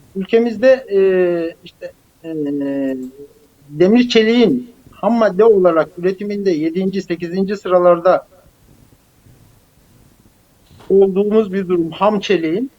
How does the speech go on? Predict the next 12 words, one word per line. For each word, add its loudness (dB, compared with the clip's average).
Bu -6
tesisimizin, 0
yani 0
ham -2
çelik -2
üretiminde -2
yeteri 0
kadar, 0
e, 0
üreten -2
fabrikalarımız 2
var. 0